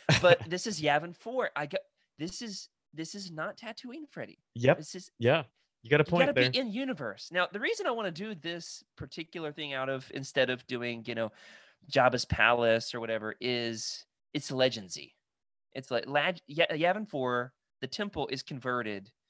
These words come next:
Speaker 1: in
Speaker 2: So,
Speaker 1: Legends.
Speaker 2: that's a good point. Where are you gonna put
Speaker 1: Yes.
Speaker 2: Exar Kun's soul?
Speaker 1: Exar Kun is gonna haunt the room eternally.
Speaker 2: <laughs>
Speaker 1: That's right. He's just, if anything ever goes wrong in Legends Look Back from here on out, we're gonna blame the spirit of Exar Kun, who's just haunting the temple,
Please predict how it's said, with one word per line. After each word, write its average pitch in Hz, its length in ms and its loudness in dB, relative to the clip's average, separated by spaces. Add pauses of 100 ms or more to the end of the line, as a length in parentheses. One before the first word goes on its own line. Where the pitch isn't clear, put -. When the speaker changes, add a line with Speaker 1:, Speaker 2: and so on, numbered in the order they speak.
(140)
Speaker 1:
in 131 160 -8
Speaker 2:
So, 120 40 -4 (260)
Speaker 1:
Legends. 143 440 -4
Speaker 2:
that's 214 160 2
a 190 60 4
good 151 180 6
point. 165 360 6
Where 143 160 6
are 180 40 10
you 175 80 6
gonna 147 140 4
put 135 100 0
Speaker 1:
Yes. 127 320 6
Speaker 2:
Exar 127 100 4
Kun's 123 320 4
soul? 95 380 4 (800)
Speaker 1:
Exar 214 360 6
Kun 269 220 -2
is 208 140 6
gonna 175 160 6
haunt 190 340 4
the 143 80 -2
room 107 260 -2
eternally. 117 520 0 (160)
Speaker 2:
<laughs> - 180 -18
Speaker 1:
That's - 160 2
right. 117 200 10 (520)
He's 170 180 -6
just, - 380 0
if 175 240 2
anything 269 400 4
ever 214 160 4
goes 185 240 6
wrong 165 200 6
in 147 80 0
Legends 143 280 -2
Look 196 140 -8
Back 123 240 2
from 113 80 -14
here 107 160 -6
on 101 120 -6
out, 98 140 -6
we're 127 60 -12
gonna 131 160 -6
blame 123 240 -4
the 120 40 -10
spirit 110 300 -6
of 101 60 -6
Exar 101 340 -4
Kun, - 220 -10 (880)
who's 139 160 -6
just 131 160 -6
haunting 113 380 0
the 98 100 -4
temple, - 460 -6